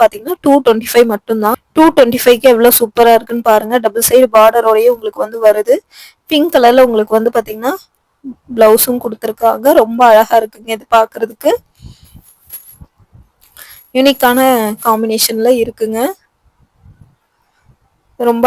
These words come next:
அழகா இருக்கு இது பாக்குறதுக்கு. அடுத்த கலெக்ஷன்ஸ் வந்து பாத்தீங்கன்னா இதுவே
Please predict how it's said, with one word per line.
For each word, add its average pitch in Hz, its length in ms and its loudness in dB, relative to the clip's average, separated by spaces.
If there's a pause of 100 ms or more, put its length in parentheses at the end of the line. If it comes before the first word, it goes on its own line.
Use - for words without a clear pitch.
அழகா 226 300 2
இருக்கு 220 200 -2
இது 220 80 -2 (100)
பாக்குறதுக்கு. 220 540 -6 (2250)
அடுத்த 262 260 -2
கலெக்ஷன்ஸ் 247 460 -2
வந்து 226 240 -2
பாத்தீங்கன்னா 226 420 -4 (1000)
இதுவே 254 240 2